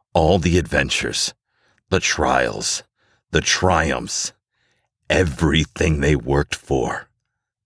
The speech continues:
now for naught. And there was nothing they could do about it. Almost nothing.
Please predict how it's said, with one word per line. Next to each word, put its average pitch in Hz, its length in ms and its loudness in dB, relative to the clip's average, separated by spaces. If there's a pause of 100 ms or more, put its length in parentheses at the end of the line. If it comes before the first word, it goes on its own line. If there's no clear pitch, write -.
(360)
now 71 580 -2 (720)
for 65 220 -2
naught. 69 520 0 (1600)
And 60 220 -4
there 78 140 4
was 64 240 -4
nothing 76 880 0 (640)
they 73 240 0
could 73 220 -4
do 71 220 2
about - 340 -4
it. - 260 -6 (2500)
Almost 65 760 0 (760)
nothing. - 480 -4